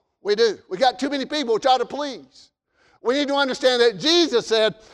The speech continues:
and look at ver-, Matthew five. You're still there? Look at verse eleven. Here's what it says. "Blessed are ye,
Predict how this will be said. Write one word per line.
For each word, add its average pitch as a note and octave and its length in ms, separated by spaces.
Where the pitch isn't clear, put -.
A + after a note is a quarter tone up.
and A3+ 160
look D4 140
at A3+ 120
ver-, A#3+ 180
Matthew G3+ 360
five. E3+ 360
You're F3+ 120
still F3+ 260
there? G#3 180
Look A3 180
at F3+ 120
verse F#3 240
eleven. E3+ 440
Here's F#3+ 240
what D#3+ 140
it C#3+ 80
says. F#3+ 280
"Blessed A3+ 420
are F#3+ 300
ye, G#3+ 540